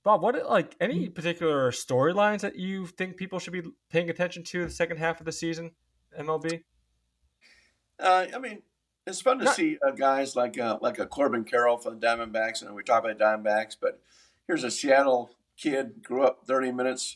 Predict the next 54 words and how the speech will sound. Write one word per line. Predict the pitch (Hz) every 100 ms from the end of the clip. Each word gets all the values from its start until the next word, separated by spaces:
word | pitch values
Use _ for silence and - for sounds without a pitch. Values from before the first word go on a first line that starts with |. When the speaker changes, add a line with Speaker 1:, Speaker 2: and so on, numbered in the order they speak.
| -
Speaker 2:
uh, | 113
walk | 110 123 135 135 -
from | 123 113
the, | 113 110 110
uh, | 110 110 - _ _ _ _ -
you | 104
know, |
the | 113 104
ballpark, | 110 135 - 117 113 - -
and, | - 110 110 107
uh, | 107 107 107 110 - _ -
you | -
know, | 113
now | 113 117 113 - _
he's | 120 110
g-, | - 113
he | -
got | - -
a | -
chance. | - 113 -
I | 269
don't | -
know. | 127 110
Yeah, | 110
look, | 131 - - _ _ _ _ -
I |
gotta | - 127
make | 127
some | - 110
calls | 127 135 131 107
to |
see | 107 - 113 113
last | 113 117 117 -
time | 113 101 104 -
a | 110 107
homegrown | 117 127 117 113 107
kid | 107 156 107 107
play | 107
his | 104
first | 117 110
All-Star | 110 120 117 110 101
game | 107 104
in |
his | 101 -
home | 110 104
city. | - 117 92 - _ _ _ -
So | - 156
he's | 170 139
a | 123
fun | - 123 120
guy | 113 107
to | 104
watch. | 101 101 - - - -
Uh, | 110 107 107